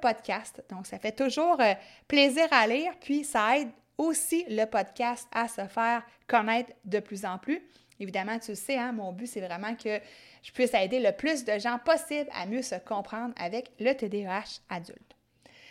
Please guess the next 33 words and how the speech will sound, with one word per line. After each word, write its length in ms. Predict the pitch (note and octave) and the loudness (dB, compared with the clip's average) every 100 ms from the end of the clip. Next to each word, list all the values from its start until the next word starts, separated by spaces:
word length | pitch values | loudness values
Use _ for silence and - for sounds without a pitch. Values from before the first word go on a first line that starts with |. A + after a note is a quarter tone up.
| - - - _ _ _ | -20 -20 -20 _ _ _
Il 60 | A3 | 4
y 40 | |
a 100 | B4+ G#4+ C#4 | 8 8 8
déjà 240 | A3+ D4+ F#4 | 6 2 4
maintenant, 720 | A#3+ G#3+ A#3 C4 D4 D#4+ E4 | 0 -2 -2 0 0 -2 -6
je 60 | - | -4
te 140 | A3+ | -4
dirais, 760 | G3 A#3+ C#4 D4 D4+ D4+ D4+ A3 | -4 -2 2 4 4 4 2 -2
pff, 580 | - - - - _ - | -8 -20 -20 -20 _ -16
quatre 280 | F3+ - | -14 -6
ans 40 | A3+ | -2
et 80 | A#3 | 0
demi, 180 | A#3+ B4+ | -2 -4
si 300 | - - A3 | -8 -8 -6
c'est 180 | A3+ | -6
pas 180 | A3 A#3+ | -2 -2
cinq 360 | A3 G3+ G3 B3 | -2 -6 -6 -2
ans. 120 | D4+ - _ B3 | -2 -4 _ -6
Ouais, 160 | F#3 | -6
je 80 | G3+ | -2
m'en 160 | B3 C#4+ | 0 2
vais 100 | A4 | 0
sur 140 | F4+ | -2
mon 180 | A#3+ A#3 | -2 -4
cinq 320 | A3+ G3 G3 | -6 -10 -6
ans. 140 | C4+ D#4 - _ _ _ | -4 -4 -10 _ _ _
Où 80 | B3+ | 0
est-ce 180 | D#4 D#4 | 0 0
que 160 | F#4+ F#4 | -6 -2
j'ai 140 | B3+ | -4
quitté 460 | - - D4+ D#4 - | -4 -6 -4 -4 -2
mon 240 | A#3+ C#4 | -2 -2
emploi 460 | A#3+ F#3+ - B3 | -4 -6 -2 -2